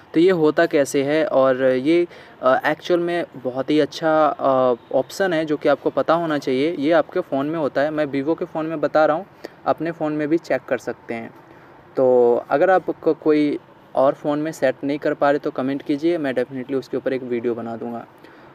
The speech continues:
आप अपना बता सकते हैं एमआई का है बोड-, और या फिर उसका, अम,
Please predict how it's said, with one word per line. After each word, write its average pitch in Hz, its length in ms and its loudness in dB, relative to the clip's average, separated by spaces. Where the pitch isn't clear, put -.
आप 127 160 0
अपना 143 460 0
बता 139 260 2
सकते 156 280 -2
हैं 139 80 2
एमआई 143 220 2
का 139 160 -2
है 135 260 2
बोड-, 131 360 -2
और 127 260 4
या 127 180 2
फिर 135 280 0
उसका, 123 560 2
अम, 120 760 -8